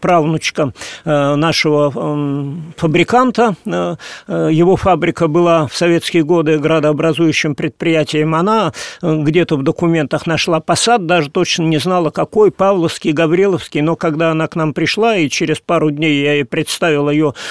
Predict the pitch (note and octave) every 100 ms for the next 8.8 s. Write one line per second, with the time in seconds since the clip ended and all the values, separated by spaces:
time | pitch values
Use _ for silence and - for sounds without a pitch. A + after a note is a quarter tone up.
0 | - D#3+ D#3 E3+ - A#3+ A3 E3+ C#3 E3
1 | - F3 E3+ D3+ - - E3 D#3+ C#3+ -
2 | - - - - - D3 E3+ D#3 - E3
3 | D3+ F3+ B3 G3 G#3+ F#3 D#3 F#3 - F#3+
4 | D#3+ - E3+ - E3+ E3+ - E3 - F3+
5 | F#3 - F3 D#3+ D3+ D3 A2+ G#3 D#3+ G3+
6 | F#3+ D3+ C#3+ D3 - - - E3 D#3 D#3+
7 | G#3+ - E3+ G3 E3+ D#3+ E3 - G3+ F#3+
8 | E3 F3+ F3+ D#3+ B2+ D#3 F3 F3+